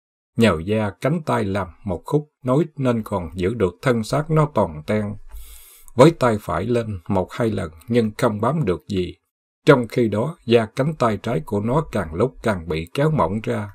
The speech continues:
dài hơn. Nó biết, nếu da cánh tay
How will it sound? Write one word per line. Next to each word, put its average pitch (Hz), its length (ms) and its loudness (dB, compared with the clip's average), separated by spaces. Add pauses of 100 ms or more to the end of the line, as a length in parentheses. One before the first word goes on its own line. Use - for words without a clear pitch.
dài 90 400 2
hơn. 110 280 -4 (800)
Nó 117 220 6
biết, 127 240 0 (500)
nếu 160 180 10
da 123 240 4
cánh 151 300 -2
tay 117 200 0